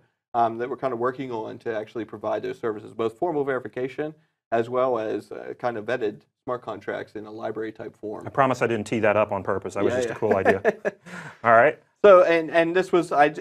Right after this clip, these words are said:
Speaker 1: I'd thrown a slide in here to talk about the Genesis block. We've kind of hit that over the head, but I just wanted to kind of come back and just touch base on that.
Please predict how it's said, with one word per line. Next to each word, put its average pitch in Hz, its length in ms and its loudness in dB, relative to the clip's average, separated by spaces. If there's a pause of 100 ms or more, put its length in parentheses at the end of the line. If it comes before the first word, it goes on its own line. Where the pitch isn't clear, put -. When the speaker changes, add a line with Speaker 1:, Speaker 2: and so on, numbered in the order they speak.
Speaker 1:
I'd 143 180 0
thrown 190 200 0
a 160 40 -2
slide 143 320 2
in 139 140 -2
here 147 180 -2
to 139 80 -12
talk 131 220 0
about 127 200 4
the 123 60 -10
Genesis 123 380 -4
block. 143 260 -2
We've 117 120 -6
kind 139 180 -2
of 127 60 -8
hit 139 160 -2
that 135 140 -2
over 131 140 -2
the 120 120 -2
head, 135 200 0
but 123 140 -2
I - 20 -2
just 131 220 -8
wanted 139 160 -2
to 120 80 -6
kind 135 180 -4
of 120 80 -8
come 127 140 -10
back 123 240 2
and 117 100 -10
just 123 220 -10
touch 127 240 -4
base 123 200 -2
on 120 140 -4
that. 117 300 -2